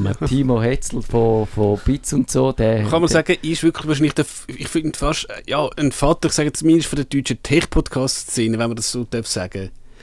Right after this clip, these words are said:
Speaker 2: Und ich finde eben, bei ihm kann man sagen, er, ähm,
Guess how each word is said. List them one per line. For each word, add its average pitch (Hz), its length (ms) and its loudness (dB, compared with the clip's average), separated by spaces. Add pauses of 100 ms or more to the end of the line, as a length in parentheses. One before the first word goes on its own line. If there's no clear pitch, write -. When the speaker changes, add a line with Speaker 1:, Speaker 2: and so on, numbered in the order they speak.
(360)
Speaker 2:
Und 123 300 0
ich - 180 -4
finde 151 240 2
eben, 156 160 -2
bei 135 60 -4
ihm 202 260 2
kann 165 120 0
man 170 80 4
sagen, 151 280 2
er, 135 240 4
ähm, 113 480 2